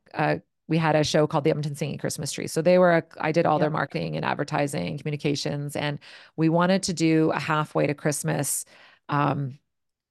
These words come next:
Speaker 1: event to kind of remind people that's coming, to begin to, like, start to, like,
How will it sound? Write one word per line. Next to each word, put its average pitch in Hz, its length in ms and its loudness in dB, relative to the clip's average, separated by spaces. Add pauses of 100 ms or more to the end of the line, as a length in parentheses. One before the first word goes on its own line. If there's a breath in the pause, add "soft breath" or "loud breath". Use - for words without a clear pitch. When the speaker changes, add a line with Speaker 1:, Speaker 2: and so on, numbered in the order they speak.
(220)
Speaker 1:
event 170 420 2
to - 180 -4
kind 170 160 0
of 156 80 0
remind 175 480 2
people 185 220 2
that's 175 160 4
coming, 156 440 0
to - 80 -12
begin 151 300 -2
to, 170 80 -2
like, 156 240 -2
start 160 280 0
to, 180 100 -2
like, 156 280 0